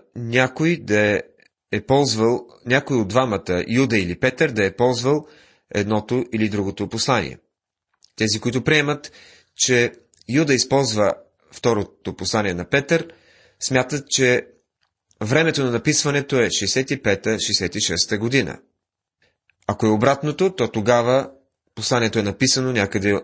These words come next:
шейсет и осма или шейсет и девета. При сравнението на двете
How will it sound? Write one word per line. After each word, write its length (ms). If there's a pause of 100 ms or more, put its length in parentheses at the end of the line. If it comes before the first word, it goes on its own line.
шейсет 440
и 80
осма 380 (140)
или 200
шейсет 380
и 80
девета. 400 (1200)
При 120
сравнението 680
на 340
двете 760